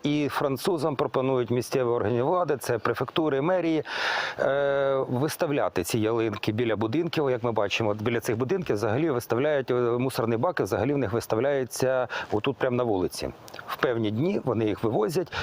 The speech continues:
ввечері, і о п'ятій ранку машини приїжджають і забирають це сміття. Тому що вдень ви не побачите баків ніде на вулицях, у Франції це не прийнято. Отже, е, після новорічних свят, е, префектура дає об'яву, що,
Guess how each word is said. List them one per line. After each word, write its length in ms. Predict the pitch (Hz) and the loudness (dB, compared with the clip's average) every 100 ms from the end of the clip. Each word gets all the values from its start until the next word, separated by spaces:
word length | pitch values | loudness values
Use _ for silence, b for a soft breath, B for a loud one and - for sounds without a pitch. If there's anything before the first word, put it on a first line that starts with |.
| - | -2
ввечері, 560 | 127 170 160 147 135 | 0 0 0 -2 0
і 60 | 131 | 0
о 60 | 127 | 0
п'ятій 260 | 131 123 | 0 0
ранку 320 | 139 170 - | 0 -2 0
машини 300 | 117 - 117 | -2 0 -2
приїжджають 500 | 107 104 117 180 151 | 0 0 2 0 0
і 40 | 95 | 0
забирають 420 | 101 123 135 123 | 0 0 0 0
це 100 | - | -2
сміття. 360 | - 127 - 82 | -2 -2 0 0
Тому 120 | 107 | 0
що 140 | 113 117 B B | 0 -2 B B
вдень 260 | 95 175 175 | 0 0 0
ви 80 | 160 | 0
не 100 | 156 | 0
побачите 440 | 131 95 - 90 | 0 0 0 0
баків 360 | 82 78 85 87 | 0 0 0 0
ніде 240 | 90 85 | 0 0
на 120 | 82 | 0
вулицях, 500 | 101 143 117 104 95 | 0 0 0 -2 0
у 40 | 110 | 0
Франції 440 | 147 165 139 104 | 2 0 0 -2
це 160 | - 127 | 0 0
не 100 | 113 | 0
прийнято. 460 | 95 78 65 - - B B B B B - | 0 0 -4 -6 -6 B B B B B 0
Отже, 500 | 160 165 104 113 113 127 | 0 2 0 0 0 0
е, 460 | 123 123 123 120 123 113 - | 2 2 2 2 0 -2 -2
після 300 | 202 - 160 | -2 0 0
новорічних 640 | 156 165 160 160 151 139 | 2 0 0 -2 -2 -2
свят, 500 | - 101 110 107 - | 0 0 0 0 0
е, 580 | 139 135 123 123 123 120 | 0 2 2 0 0 0
префектура 760 | 147 - 147 - 147 147 151 131 | -2 -2 -2 0 2 2 2 0
дає 320 | 117 135 127 | 0 2 2
об'яву, 540 | 101 98 135 175 190 | 2 2 2 2 0
що, 520 | - - - 123 117 | 0 0 2 2 2